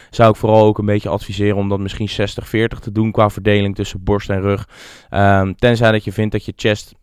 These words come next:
lacking is. Want dat hebben sommige mensen, dat ze vinden dat hun borstspier niet groot genoeg is. Dus dat ze dat groter willen hebben.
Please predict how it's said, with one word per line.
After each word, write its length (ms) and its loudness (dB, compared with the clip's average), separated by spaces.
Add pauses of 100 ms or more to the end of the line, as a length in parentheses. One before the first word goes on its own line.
(140)
lacking 440 0
is. 160 -4
Want 140 -8
dat 320 -8
hebben 180 -2
sommige 240 -8
mensen, 260 -4
dat 100 -6
ze 100 -18
vinden 240 -4
dat 140 -4
hun 180 -4
borstspier 520 -2 (340)
niet 160 2
groot 260 6
genoeg 240 0
is. 180 -2
Dus 120 -12
dat 140 -2
ze 80 -8
dat 120 -2
groter 420 0
willen 260 2
hebben. 300 2